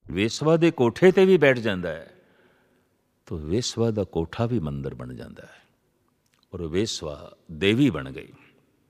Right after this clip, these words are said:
ਆਮ ਮਨੁੱਖ ਤੇ ਕਈ ਦਫਾ ਜਦ ਕਿਸੇ ਦੇਵੀ ਕੋਲ ਵੀ ਬੈਠਦੇ ਨੇ, ਤਾਂ ਦੇਵੀ ਨੂੰ ਵੀ ਭ੍ਰਸ਼ਟ ਕਰਕੇ ਰੱਖ ਦਿੰਦੇ ਨੇ, ਉਸ ਨੂੰ ਵੀ ਵੇਸਵਾ ਬਣਾ ਕੇ ਰੱਖ ਦਿੰਦੇ ਨੇ।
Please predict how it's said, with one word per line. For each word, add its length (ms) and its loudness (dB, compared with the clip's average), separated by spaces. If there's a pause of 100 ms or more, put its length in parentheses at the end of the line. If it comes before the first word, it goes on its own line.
(1300)
ਆਮ 240 6
ਮਨੁੱਖ 320 4
ਤੇ 120 2
ਕਈ 220 6
ਦਫਾ 440 0 (580)
ਜਦ 160 2
ਕਿਸੇ 300 0
ਦੇਵੀ 400 6
ਕੋਲ 220 6
ਵੀ 100 8
ਬੈਠਦੇ 420 6
ਨੇ, 260 -4 (400)
ਤਾਂ 100 -8
ਦੇਵੀ 400 2
ਨੂੰ 120 -2
ਵੀ 100 -2
ਭ੍ਰਸ਼ਟ 320 -6
ਕਰਕੇ 320 -4
ਰੱਖ 180 -8
ਦਿੰਦੇ 320 -8
ਨੇ, 160 -14 (600)
ਉਸ 160 -4
ਨੂੰ 120 2
ਵੀ 80 6
ਵੇਸਵਾ 400 6
ਬਣਾ 240 4
ਕੇ 140 2
ਰੱਖ 180 2
ਦਿੰਦੇ 300 0
ਨੇ। 220 -6